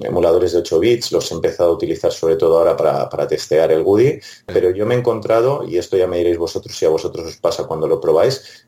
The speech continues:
Speaker 1: que en algunos momentos del juego se me encallaba un poco, sobre todo cuando salía el, el, el helicóptero, hay, hay algunas fases en las que sale un helicóptero que te lanza unas bombas y demás, entonces cuando salía el helicóptero y se, se juntaban varios sprites en pantalla,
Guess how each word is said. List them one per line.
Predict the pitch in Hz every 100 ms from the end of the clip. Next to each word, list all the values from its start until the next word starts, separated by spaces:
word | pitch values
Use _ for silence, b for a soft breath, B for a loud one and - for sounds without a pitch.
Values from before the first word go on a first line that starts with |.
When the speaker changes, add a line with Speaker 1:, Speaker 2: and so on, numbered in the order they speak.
| -
Speaker 1:
que | 95 90 90 92
en | 98
algunos | 90 117 120
momentos | 123 117 113 107
del | 104
juego | - 123 120 - - _ -
se | - 98
me | 98
encallaba | 95 95 101
un | 104 -
poco, | 98 90 85 - -
sobre | 110 95 92
todo | 104 117
cuando | 117 107
salía | 98 92 95 101 95 90
el, | 90 87 85 82
el, | - 85 78
el | 76 82
helicóptero, | 82 95 104 98 107 120 98
hay, | 85 85 85
hay | 82 78 80 78
algunas | 78 82 85 80
fases | - 82 -
en | 85
las | 80
que | -
sale | 85 80
un |
helicóptero | 80 78 80 - 87
que | 82
te | 73
lanza | 80 -
unas | 80 76
bombas | 92 87 82
y | 85
demás, | 95 127 - - -
entonces | - 101 -
cuando | 98
salía | 95 101 120
el | 127
helicóptero | 127 131 - 117
y |
se, | 117 110 104 104
se | 98
juntaban | 101 95 113 117
varios | 110 104
sprites | 101 - 101 104
en | 98
pantalla, | 98 98 123 120 143